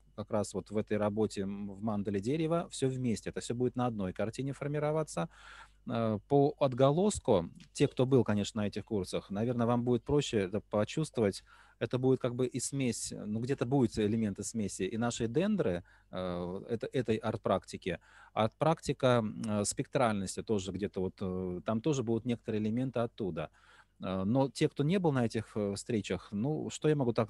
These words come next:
так вот, э, попытаться щас сказать? Э, символы, которые мы используем, э, и которые мы можем запустить рабочими для нас,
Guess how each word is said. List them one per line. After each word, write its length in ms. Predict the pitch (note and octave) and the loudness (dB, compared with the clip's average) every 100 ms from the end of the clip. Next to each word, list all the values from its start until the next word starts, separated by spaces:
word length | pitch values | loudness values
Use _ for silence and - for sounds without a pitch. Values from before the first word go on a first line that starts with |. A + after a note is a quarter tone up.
| G#2 | 2
так 180 | A2 G2+ | 0 0
вот, 140 | - F#2+ | -4 -2
э, 340 | F#2 F2+ E2+ - | -2 -2 -4 -10
попытаться 400 | - - A2 G#2+ | -4 0 0 -2
щас 160 | G2 | -8
сказать? 440 | - A2 G2 F2+ - _ _ _ _ - | -4 0 0 0 -8 _ _ _ _ -8
Э, 220 | G#2 G#2+ G#2 | -2 0 0
символы, 440 | - E3 D3 C3 | 2 4 6 4
которые 340 | B2+ A#2+ C3 B2 | 2 -2 -2 -2
мы 120 | B2 | -2
используем, 640 | - - E3 C#3+ A2+ F#2+ - - - - - | -4 -2 -2 0 0 0 -4 -18 -20 -16 -6
э, 320 | G2 F#2+ F#2+ | -2 0 0
и 160 | - A2+ | 0 0
которые 360 | B2 - B2 A#2 | 0 2 2 2
мы 100 | B2+ | 2
можем 500 | C3+ A#2 G2+ F#2+ E2+ | 4 4 2 -2 -4
запустить 680 | G#2+ G#2+ B2 A2+ B2+ G#2 - | -6 -4 -2 -2 0 -2 -2
рабочими 680 | G#2+ A2 A2+ A2 - F#2+ | -2 0 0 -2 -2 -6
для 220 | F#2 G#2+ G2+ | -4 -2 0
нас, 320 | A2 F2+ | -2 -4